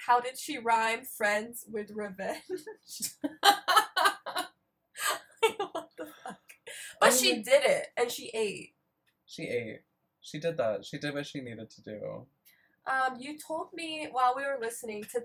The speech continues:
Speaker 1: think about it in the perspective of her situation with the label.
Speaker 2: Yeah, the guy who bought her masters.
Speaker 1: Okay, well, can you explain it to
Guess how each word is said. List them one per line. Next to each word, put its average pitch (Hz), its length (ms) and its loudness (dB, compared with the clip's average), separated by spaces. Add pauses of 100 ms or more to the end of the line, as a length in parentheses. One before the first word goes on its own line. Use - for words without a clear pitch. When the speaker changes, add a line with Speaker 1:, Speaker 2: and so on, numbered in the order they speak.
(140)
Speaker 1:
think 269 300 -2
about 277 300 0
it 247 60 0
in 247 100 -10
the 233 100 -6
perspective 214 760 -8 (160)
of 196 440 -2 (220)
her 208 540 -2
situation 220 840 -6
with 196 180 -10
the 196 100 -10
label. 190 600 -12 (840)
Speaker 2:
Yeah, 147 220 4
the 139 120 -4
guy 151 340 2 (300)
who 135 100 -8
bought - 360 -2
her 110 100 -4
masters. - 640 -12
Speaker 1:
Okay, 226 240 -4
well, 226 120 -4
can 226 240 -10
you 214 180 -8
explain 202 560 -10
it 226 180 -12
to 269 60 -18